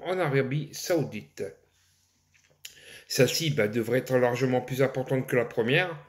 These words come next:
Cette information excite depuis les supporters olympiens qui croient de nouveau à une vente de l'O M. À la fin de cette saison, Igor Tudor a quitté ses fonctions d'entraîneur de l'Olympique de Marseille. Pablo Longoria doit lui trouver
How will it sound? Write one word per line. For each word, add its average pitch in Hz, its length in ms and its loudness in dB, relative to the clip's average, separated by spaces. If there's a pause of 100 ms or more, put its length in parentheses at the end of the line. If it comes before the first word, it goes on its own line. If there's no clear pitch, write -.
(440)
Cette - 240 -6
information 165 580 2
excite 151 480 -2
depuis 139 360 0
les 127 80 0
supporters 143 480 -2
olympiens 123 400 0
qui 147 160 -4
croient 151 220 0
de 139 120 2
nouveau 135 480 -2
à 147 300 -2
une 117 140 -6
vente 139 440 -2
de 143 380 -2
l'O 123 280 -2
M. 101 140 -8 (1120)
À 120 80 0
la 156 100 6
fin 185 220 4
de 156 160 2
cette 147 240 2
saison, 190 480 2
Igor 151 300 4
Tudor 151 360 4
a 143 60 2
quitté 131 320 -4
ses - 160 -8
fonctions 151 400 -4
d'entraîneur 147 560 0
de 135 80 0
l'Olympique 127 380 -2
de 147 80 0
Marseille. 113 480 -4 (840)
Pablo 143 260 6
Longoria 170 540 6
doit 127 220 2
lui 123 100 -6
trouver 120 480 -6